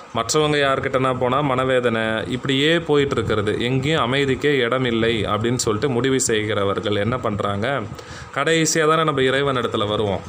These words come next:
எங்கெங்கேயோ நிம்மதி இல்லைங்க, என்னங்க பண்றதுன்னு சொல்லிட்டு வாழ்க்கையில நிறைய பேர் புலம்புவாங்க.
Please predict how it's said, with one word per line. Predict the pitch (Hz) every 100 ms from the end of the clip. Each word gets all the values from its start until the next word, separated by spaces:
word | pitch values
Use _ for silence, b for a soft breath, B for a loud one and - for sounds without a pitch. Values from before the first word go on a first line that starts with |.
| -
எங்கெங்கேயோ | 113 120 120 117 147
நிம்மதி | 151 139 143 139
இல்லைங்க, | 131 127 123 - -
என்னங்க | 98 104 117 131 143
பண்றதுன்னு | 139 131 127 127
சொல்லிட்டு | 127 123 123 131
வாழ்க்கையில | 120 123 127
நிறைய | 117 107 110
பேர் | 117
புலம்புவாங்க. | 117 107 107 107 95